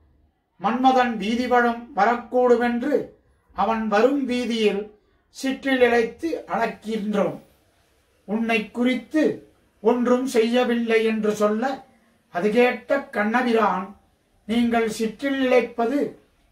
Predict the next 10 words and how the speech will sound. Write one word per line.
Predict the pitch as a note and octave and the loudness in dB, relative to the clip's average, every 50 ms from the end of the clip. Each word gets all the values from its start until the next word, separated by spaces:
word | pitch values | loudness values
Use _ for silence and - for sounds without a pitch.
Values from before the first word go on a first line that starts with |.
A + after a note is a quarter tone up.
| _ _ _ _ - | _ _ _ _ -8
அந்யார்த்தமாகில் | F3 G3+ A#3 A#3+ C4 C4+ C#4 C#4+ C#4+ C#4 - - C4 B3+ B3+ B3 A#3+ A#3 A3+ G3+ G#3 F#3+ E3+ E3+ G3+ - - _ _ _ _ _ _ _ _ _ | -6 -4 0 0 2 2 2 2 0 -2 -4 -4 -4 0 2 2 4 4 2 2 0 -2 -2 -4 -8 -10 -16 _ _ _ _ _ _ _ _ _
அதனை | F3+ G3+ G#3 A#3 A#3 A#3 A3+ A3+ | -2 0 2 2 2 0 0 -2
நான் | G#3+ G3+ G#3 G#3+ G#3+ G#3+ G#3+ | -2 0 0 0 0 0 2
அழிப்பதும் | G3 A3 C#4 C#4+ - - D4 B3+ B3 A#3+ G#3 F#3+ F#3 F#3+ - _ _ _ _ _ _ _ _ _ _ | 2 2 2 0 -2 -2 0 2 2 2 2 0 -4 -10 -14 _ _ _ _ _ _ _ _ _ _
அந்யார்த்தான்" | F3+ G3 G#3+ A#3 B3+ C4+ C4+ C#4 D4 D4+ C#4+ - - C4+ C4 B3+ C4 B3+ B3 A#3+ | -8 -6 -4 0 2 4 4 4 2 0 -4 -6 -2 0 2 2 2 0 -2 -4
என்று | A#3+ A#3+ A#3+ A3 B3 B3+ | -4 -4 -2 -4 -4 -4
சொல்லி | - A#3 A#3 A#3+ A#3+ A#3+ D4+ D#4 A#3 - - - _ _ _ _ _ _ _ | -4 -2 -2 -2 -2 -2 -2 -4 -4 -6 -10 -16 _ _ _ _ _ _ _
சிற்றிலை | _ - C4 B3 - - - C4 B3 B3 B3 B3+ | _ -4 -4 -4 -4 0 2 4 4 4 4 4
அழிக்கப் | A#3+ A3+ A#3+ - - - B3+ A#3 - - - | 4 2 2 0 2 2 2 2 2 0 -4
புகுந்தான். | G#3 G#3+ A3 G#3+ G#3+ G3+ G3 F#3+ D3 C#3 | -2 0 0 2 2 2 2 0 -2 -4